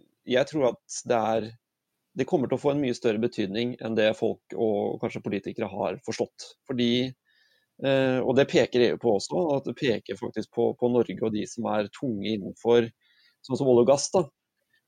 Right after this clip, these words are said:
De har en spesiell risiko for å sitte igjen med det de kaller for stranded assets. Altså det som er tunge investeringer i, eh, i, eh, eh, skal jeg si, infrastruktur og kunnskap, ikke minst, som,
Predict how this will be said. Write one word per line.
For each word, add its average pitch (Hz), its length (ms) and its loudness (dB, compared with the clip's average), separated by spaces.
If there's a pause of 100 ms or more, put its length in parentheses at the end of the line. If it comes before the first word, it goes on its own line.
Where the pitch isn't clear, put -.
De 139 160 2
har 113 240 6
en 113 80 -4
spesiell 123 440 2
risiko 107 480 -6
for 143 120 -6
å 131 40 -8
sitte - 360 -6
igjen 98 160 -2
med 120 100 4
det 110 100 2
de 120 80 2
kaller 117 240 -2
for 120 80 -4
stranded 107 520 -2
assets. - 640 -6 (100)
Altså 123 240 -4
det 120 160 2
som 123 160 -4
er 113 200 -2
tunge 110 400 -4
investeringer 117 760 0
i, 120 460 -2 (640)
eh, 120 440 4 (200)
i, 107 120 -2 (200)
eh, 110 300 -4 (500)
eh, - 480 -6
skal - 180 -14
jeg 110 60 -8
si, 117 160 -2
infrastruktur 135 920 -2
og 117 260 0
kunnskap, 139 640 -2 (180)
ikke 135 220 -2
minst, - 480 -4 (480)
som, 131 540 2